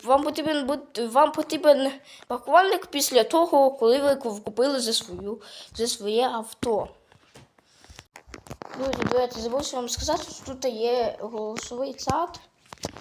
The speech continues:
Та от, а тут є з-, з-, завдання для новичків. От така от, от, виконуйте ці завдання. Е, це саме головне так. Е, також тут є велика мапа. Тут є міста такі, як Київ,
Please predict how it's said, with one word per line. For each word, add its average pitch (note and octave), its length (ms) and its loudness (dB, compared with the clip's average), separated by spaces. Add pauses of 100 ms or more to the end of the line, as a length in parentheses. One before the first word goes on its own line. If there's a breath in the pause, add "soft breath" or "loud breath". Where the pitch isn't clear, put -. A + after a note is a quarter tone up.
(160)
Та A3 140 0
от, A3 160 -10
а A3+ 100 -2
тут A#3+ 220 -6
є A#3+ 300 4
з-, A#3+ 140 -6
з-, G#3 460 -8
завдання A3+ 420 -2
для A#3 160 -8
новичків. A#3+ 460 -6
От - 120 -6
така B3 260 -4
от, A3+ 180 -4
от, A3 140 -10 (480 loud breath)
виконуйте A#3+ 580 0
ці A#3+ 180 -6
завдання. B3 580 -2 (1040 soft breath)
Е, G3+ 300 -2
це A#3 480 -4 (400)
саме A3+ 240 -2
головне A3+ 380 -4
так. C#4 140 -4 (920)
Е, G#3 80 4
також G3+ 440 4
тут - 320 4
є - 60 2
велика G#3 360 -4
мапа. A3 400 -4 (1000)
Тут - 200 2
є G#3+ 320 4
міста A3 280 2
такі, A3+ 260 -4
як A3+ 220 -2
Київ, C4 400 -2